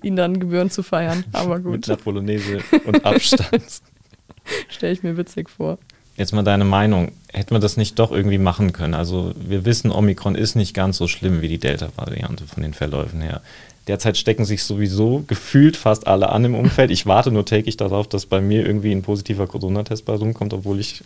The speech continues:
Speaker 2: geboostert bin und alles Mögliche.
Speaker 1: Mhm.
Speaker 2: Ähm, hätte man das nicht doch eigentlich wagen können? Mit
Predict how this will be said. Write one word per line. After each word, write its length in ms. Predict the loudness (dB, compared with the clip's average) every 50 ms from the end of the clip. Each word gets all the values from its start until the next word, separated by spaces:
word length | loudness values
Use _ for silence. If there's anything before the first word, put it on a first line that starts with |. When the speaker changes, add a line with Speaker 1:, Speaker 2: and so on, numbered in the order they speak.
| -8 -2
Speaker 2:
geboostert 500 | -2 0 0 0 0 0 0 0 -2 0
bin 160 | 0 0 0
und 100 | 0 0
alles 240 | 0 0 0 0 0
Mögliche. 480 | 2 2 2 0 -2 -4 -2 -2 -4 -4 -6 -10 0 4
Speaker 1:
Mhm. 260 | 4 4 4 4 2
Speaker 2:
Ähm, 360 | 2 2 4 4 2 2 -2 -8 -16 _ _ _ -20 _ -10
hätte 200 | -6 -6 -2 -2
man 60 | -2 -2
das 160 | -2 -2 -2
nicht 220 | -4 -4 -2 -2
doch 120 | -4 -2 -2
eigentlich 460 | -2 -2 -2 -2 -2 -4 -6 -4 -2
wagen 380 | 0 2 2 2 2 0 -4
können? 360 | -6 -10 -10 -8 -8 -6 -4 -2
Mit 220 | -4 -4 -4